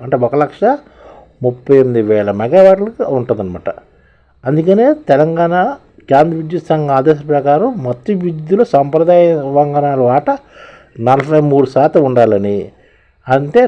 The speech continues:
రెండు వేల ముప్పై కల్లా యాభై శాతం, రెండు వేల డెబ్బై కల్లా నెట్ జీరో అంటే కర్బన ఉందని లేని విద్యుత్ లక్ష్యం సాధించాలని చెప్తున్నమాట.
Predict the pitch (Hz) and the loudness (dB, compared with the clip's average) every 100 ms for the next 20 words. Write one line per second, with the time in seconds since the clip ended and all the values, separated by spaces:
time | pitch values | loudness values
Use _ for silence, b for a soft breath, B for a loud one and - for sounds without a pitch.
0 | 131 123 139 165 180 151 - 160 160 170 | 0 -2 2 0 0 -2 0 2 2 2
1 | 139 131 127 131 127 123 127 123 127 135 | 0 2 2 4 0 0 -4 0 0 2
2 | 156 139 127 139 135 151 131 113 117 123 | 2 2 0 0 2 0 2 0 -2 -2
3 | 139 139 131 123 135 156 - _ _ _ | 2 2 0 -2 -4 -6 -6 _ _ _
4 | _ _ _ _ _ _ _ 131 135 170 | _ _ _ _ _ _ _ -2 0 0
5 | 165 156 156 151 131 127 151 151 113 139 | 0 0 2 2 2 0 -2 0 -2 -2
6 | 131 123 123 127 127 220 254 - - - | -4 -2 -2 0 0 0 -4 -6 -6 -8
7 | 98 92 | -8 -8